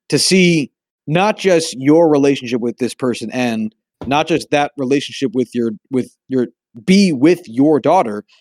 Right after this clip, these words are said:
but also have to understand that her, she's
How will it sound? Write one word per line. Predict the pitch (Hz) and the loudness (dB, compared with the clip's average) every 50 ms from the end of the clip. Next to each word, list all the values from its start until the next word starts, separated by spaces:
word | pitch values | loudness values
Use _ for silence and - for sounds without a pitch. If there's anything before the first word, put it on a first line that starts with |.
| _ _ | _ _
but | - 185 | 0 2
also | 220 269 294 - 202 | 2 2 2 0 0
have | 147 | 0
to | 160 147 | 0 -2
understand | 156 147 139 - 160 151 139 131 | -2 -4 -2 -2 -2 0 0 -2
that | 131 - _ _ - - - | -4 -4 _ _ -20 -10 -2
her, | 180 220 294 339 285 208 147 - _ _ _ _ _ _ _ _ _ _ _ - - _ _ _ _ _ _ _ _ _ - | 0 0 2 2 0 -2 -4 -8 _ _ _ _ _ _ _ _ _ _ _ -20 -20 _ _ _ _ _ _ _ _ _ -8
she's | - - 233 277 294 247 - | -2 0 2 2 2 2 -2